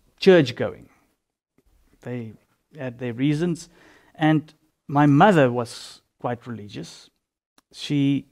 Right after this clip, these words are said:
was the one that continually, when we s-, went to visit her, she would take us to church, or she would, uh, always give us nice Bible songs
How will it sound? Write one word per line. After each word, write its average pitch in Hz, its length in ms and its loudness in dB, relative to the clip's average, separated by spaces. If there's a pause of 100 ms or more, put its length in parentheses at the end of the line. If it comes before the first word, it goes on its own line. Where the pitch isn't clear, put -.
(140)
was 135 220 -12
the 131 100 -8
one 131 380 4
that 117 280 -4 (680)
continually, 131 720 -4 (180)
when 135 260 -6
we 131 100 -2
s-, - 320 -12
went 131 340 -8
to 135 100 -10
visit 123 380 -8
her, 123 360 -2
she 131 240 -8
would 120 180 -10
take 120 240 -8
us 117 120 -8
to 127 100 -12
church, 117 500 -6
or 127 300 -6
she 127 240 -10
would, 120 240 -14 (680)
uh, 123 120 -8
always 139 500 -2
give 131 160 -4
us 120 160 -2
nice 123 200 -2
Bible 117 640 -2
songs 123 600 -2